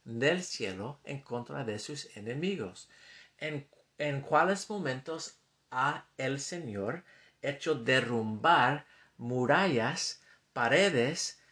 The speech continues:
de sus enemigos? ¿En cuáles ocasiones ha el Señor parado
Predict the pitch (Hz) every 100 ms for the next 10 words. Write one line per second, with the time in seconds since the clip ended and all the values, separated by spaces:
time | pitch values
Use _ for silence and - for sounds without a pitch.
0 | _ _ _ 113 117 123 123 120 117 165
1 | 139 147 156 156 185 233 131 104 - 131
2 | - 156 196 196 - 151 165 196 190 -
3 | 113 110 170 185 - - _ _ _ -
4 | 131 151 - - 170 - 175 170 104 110
5 | 139 - 120 120 143 180 110 139